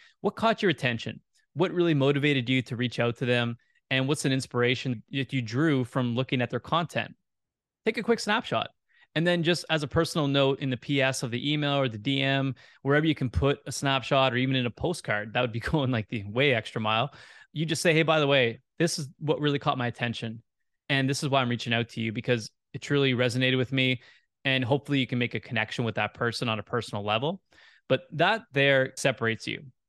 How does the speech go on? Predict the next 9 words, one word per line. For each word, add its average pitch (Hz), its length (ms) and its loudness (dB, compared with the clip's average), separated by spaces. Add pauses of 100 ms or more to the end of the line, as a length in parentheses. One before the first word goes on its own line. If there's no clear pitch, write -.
(160)
So 139 100 -2
it's 135 80 0
something 175 260 0
that 139 100 4
I've 131 140 2
used 131 360 0 (220)
as 110 100 -6
well. 127 300 4
Again, 123 300 0